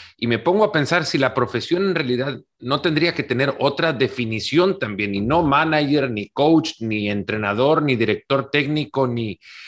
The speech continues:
ni seleccionador, sino tomador de decisiones.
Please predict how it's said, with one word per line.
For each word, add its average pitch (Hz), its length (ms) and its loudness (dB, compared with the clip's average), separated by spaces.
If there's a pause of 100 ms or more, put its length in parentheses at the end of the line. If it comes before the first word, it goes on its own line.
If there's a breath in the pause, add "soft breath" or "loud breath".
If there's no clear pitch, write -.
(500 loud breath)
ni 117 260 0
seleccionador, 127 1160 2
sino 147 640 -2
tomador 127 640 2
de 160 120 -2
decisiones. 131 1000 -4